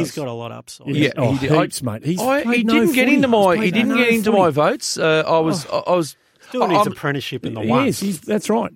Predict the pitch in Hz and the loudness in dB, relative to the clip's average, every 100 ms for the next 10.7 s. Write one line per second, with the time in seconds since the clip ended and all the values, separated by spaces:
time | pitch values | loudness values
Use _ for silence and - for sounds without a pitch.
0 | _ - 196 - - - 180 170 214 247 | _ -4 -4 -6 -20 -2 0 2 2 2
1 | 185 185 - - - _ _ _ 185 165 | 2 0 -2 -12 -20 _ _ _ -8 -2
2 | 190 220 208 190 175 156 165 165 139 151 | 2 2 2 2 2 2 2 2 -4 -2
3 | 151 143 139 - _ - 139 110 - 196 | 0 0 -2 -12 _ -6 -6 -4 -4 -4
4 | 185 - - 170 170 160 151 135 127 135 | -4 -8 -2 -2 0 -2 -2 0 0 0
5 | 127 - 131 127 110 170 180 185 196 247 | -2 -6 -6 -6 -10 -2 -2 0 0 0
6 | 254 - 214 170 143 143 240 214 - 165 | -2 0 2 4 2 2 2 2 0 0
7 | 170 - 139 113 98 160 277 320 233 - | 0 0 -4 -4 -6 -2 0 2 2 2
8 | 233 - 247 156 156 151 143 269 285 - | 0 0 0 2 4 2 2 0 0 -2
9 | 202 180 180 370 427 147 131 113 - - | -2 -2 0 2 2 0 -2 -4 -4 -2
10 | 143 139 139 139 127 117 131 | 0 2 2 2 0 -2 -4